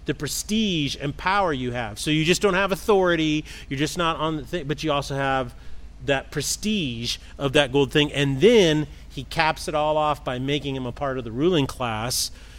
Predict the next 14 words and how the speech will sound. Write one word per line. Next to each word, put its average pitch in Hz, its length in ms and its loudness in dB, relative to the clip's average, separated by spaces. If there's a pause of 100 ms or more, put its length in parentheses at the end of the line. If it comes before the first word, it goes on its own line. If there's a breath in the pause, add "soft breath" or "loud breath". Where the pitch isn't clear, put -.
(140 loud breath)
He 170 140 0
goes, 120 480 2 (840)
verse 147 260 4
forty-five, 139 580 2 (1000 loud breath)
"I 160 160 8
give 196 300 4
Joseph 165 600 8
a 160 120 8
new 165 180 12
name. 139 460 12 (340 soft breath)
It's 151 240 -2
a 127 320 2
Zephaniah 202 800 12 (420 loud breath)
Paneah, 160 600 8